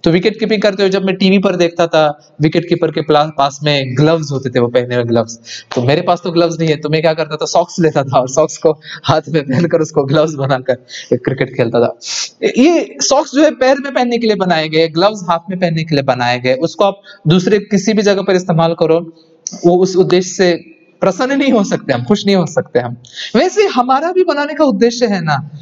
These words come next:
हम किस चीज के लिए बनाए गए? परमेश्वर को अपने अंदर रखकर जीने के लिए बनाए गए हैं,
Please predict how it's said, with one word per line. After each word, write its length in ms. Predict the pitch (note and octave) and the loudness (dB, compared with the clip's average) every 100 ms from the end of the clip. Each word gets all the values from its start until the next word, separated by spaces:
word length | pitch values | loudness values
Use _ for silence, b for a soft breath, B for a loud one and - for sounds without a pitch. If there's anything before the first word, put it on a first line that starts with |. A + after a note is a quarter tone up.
| B - | B 0
हम 160 | F#4 | 2
किस 260 | F4+ E4 - | 2 0 2
चीज 200 | E4 - | 2 2
के 80 | C4+ | 2
लिए 100 | A#3+ | 2
बनाए 280 | F3+ D3+ | 0 -2
गए? 140 | C#3 C#3 | 0 0
परमेश्वर 760 | C#3 C4 D4 D#4+ F#4 F4 F#4+ | 2 0 2 0 0 4 4
को 200 | F#4 G4 | 4 4
अपने 460 | G4 - D4+ D#4+ D#4 | 4 4 -2 0 0
अंदर 320 | D4 D4 D4 | 0 2 0
रखकर 420 | C#4+ C#4 - D4+ | 0 -6 -2 -2
जीने 320 | A#3+ B3 B3 B3 | 2 2 2 2
के 100 | B3 | 2
लिए 120 | A3+ | 0
बनाए 320 | F#3+ D#3+ C#3+ | 2 -2 0
गए 120 | C3+ | -2
हैं, 140 | A#2+ | -4